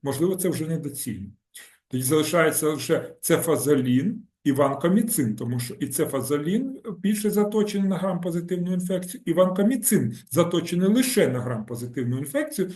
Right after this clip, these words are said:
зокрема на ту, на яку не можуть подіяти інші препарати. Це метіцилін, резистентний стафілокок. Так все-таки є в нас хтось, хто правильно призначив антимікробний препарат з метою перепрацювання антибіотика профілактики? В даному випадку я перевіряю, наскільки в мене чутно,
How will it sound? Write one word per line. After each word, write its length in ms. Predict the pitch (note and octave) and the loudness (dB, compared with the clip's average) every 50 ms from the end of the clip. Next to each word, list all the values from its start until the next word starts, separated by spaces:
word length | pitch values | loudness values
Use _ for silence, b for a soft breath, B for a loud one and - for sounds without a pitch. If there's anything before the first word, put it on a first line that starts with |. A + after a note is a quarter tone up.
| B - | B -4
зокрема 420 | - F3+ E3+ - F#3+ G3 F#3+ F3+ | -2 -2 0 2 2 2 2 2
на 120 | F3+ F3+ F3+ | 2 2 2
ту, 180 | F3+ F#3 C#4+ | 0 0 -2
на 120 | C#4+ B3+ F#3+ | 0 0 0
яку 200 | - - G#3 G#3+ | 0 2 4 4
не 100 | G#3+ G3+ | 4 4
можуть 240 | F#3+ F3 - - - | 4 0 -2 -4 -4
подіяти 600 | C#3 B2 B2 E3+ F#3+ G3+ F#3 - F#3 D#3+ E3+ - - - _ - | -4 -4 -2 0 0 0 0 0 0 -2 -2 -4 -12 -12 _ 0
інші 280 | F3 F#3 F3 F3+ E3+ | 2 2 4 2 0
препарати. 580 | E3+ F3 E3 E3 E3+ E3 D3 B2 - - - A#2 | 0 -2 -2 -2 0 0 2 0 0 -2 -6 -10
Це 360 | - - D3 B2 - - - - | -8 -6 -6 -6 -6 -8 -10 -8
метіцилін, 640 | C3+ C#3+ C#3 - D3+ C#3+ D3 E3+ F#3 A#3+ A#3+ F#3 | -6 -4 -2 -2 -2 -2 -2 -2 -2 0 0 0
резистентний 600 | D3 B2+ B2 B2+ B2 - D#3+ D#3 D3+ D3+ D#3+ D3 | -2 -2 -4 -6 -6 -4 -4 -4 -4 -4 -6 -8
стафілокок. 680 | - - - D3 - E3 D3 D3 D3 D3 - - B2 - - _ _ _ B B B B B B B B B | -8 -8 -8 -8 -8 -6 -6 -6 -6 -8 -10 -14 -16 -16 -18 _ _ _ B B B B B B B B B
Так 120 | - D#3 D3+ | 0 0 2
все-таки 400 | - G#3 G3+ G#3 - - - C#3 | 4 4 4 4 2 -2 -2 -2
є 200 | C3+ C#3+ A#3 D4 | 0 2 2 2
в 60 | D4+ | 2
нас 160 | D#4 C#4 - | 2 0 -2
хтось, 280 | - - A3+ F#3+ - - | 0 2 2 2 2 0
хто 200 | - - F#3+ F3 | -2 -4 -4 -2
правильно 580 | F3+ F#3+ F3+ D#3+ C#3 B2 B2 A#2+ A#2 A#2 A#2 | 0 2 2 4 4 4 4 2 0 -2 -4
призначив 580 | - C#3+ C3 A#2 C3+ C3 A2+ A2 - - A2+ G#2+ - _ _ _ _ - | -6 -8 -8 -6 -6 -6 -6 -6 -6 -8 -10 -10 -12 _ _ _ _ -8
антимікробний 760 | C3+ C3 B2+ - C3 C3+ C3 - D3 C3+ A#2+ A#2 B2+ B2 | -8 -6 -4 -4 -4 -4 -4 -4 -4 -4 -2 -2 -4 -4
препарат 480 | B2 B2+ B2+ A#2+ C3 C#3+ F#3+ B3+ D4+ D4 | -4 -4 -4 -4 -2 0 0 2 0 0
з 60 | - | -2
метою 400 | C3+ C3 B2+ B2+ E3 G3+ C4 C4+ | -4 -6 -4 -2 0 0 0 0
перепрацювання 600 | - F3+ C#3+ A#2 A#2 B2 A#2 A#2+ - F#3 G3+ F3+ | -2 -4 -4 -2 -4 -4 -4 -2 -2 0 0 0
антибіотика 500 | D3 - D3+ B2+ D3 D#3 D#3 D3+ - D3 | -2 -2 -4 -4 -4 -4 -4 -6 -8 -6
профілактики? 540 | - D#3+ D3+ E3 F#3 E3+ - - - B2 A2+ | -6 -6 -4 0 0 0 0 0 -4 -8 -2
В 20 | |
даному 260 | A2+ D#3+ F#3 A#3 A#3+ A3 | 0 2 2 4 4 4
випадку 340 | G3+ - - C#3+ - - | 4 4 4 4 2 0
я 60 | D3 B2 | -4 -2
перевіряю, 520 | D#3+ D#3+ D#3 D#3+ E3+ F#3 G3+ F#3 - - - - | 0 0 2 2 6 6 6 6 6 4 -2 -6
наскільки 420 | D3+ D#3 D#3 - - - - C#3 | -6 -6 -6 -6 -8 -8 -6 -4
в 40 | B2+ | -4
мене 220 | B2+ A#2+ A#2+ A#2+ | -2 -2 -4 -4
чутно, 600 | - - G3 G3 - D3+ C3 A#2 B2 F#3 G#3 - | -6 -6 -8 -6 -4 -4 -2 -2 -2 -4 -4 -8